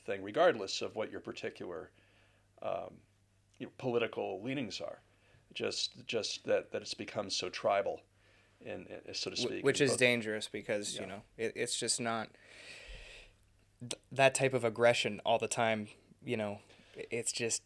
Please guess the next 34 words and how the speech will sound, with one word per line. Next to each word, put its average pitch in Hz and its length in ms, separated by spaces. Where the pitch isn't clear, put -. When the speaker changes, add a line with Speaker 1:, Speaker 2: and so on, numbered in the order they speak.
Speaker 2:
<sighs> - 480
it's - 140
not 135 140
good 120 140
for 113 160
you. 104 180
A-, 127 180
and 120 120
it's 113 160
not 120 240
good, 113 380
you 107 180
know, 101 200
especially 117 420
when 113 140
you 107 100
look 110 200
at 107 280
from 110 260
the 101 220
wanting 113 360
to 113 80
go 110 140
into 107 120
criminal 113 340
defense, 110 500
when 107 160
you 110 120
look 110 220
at, 107 360
you 113 120
know, 101 180
people 117 300
being 104 460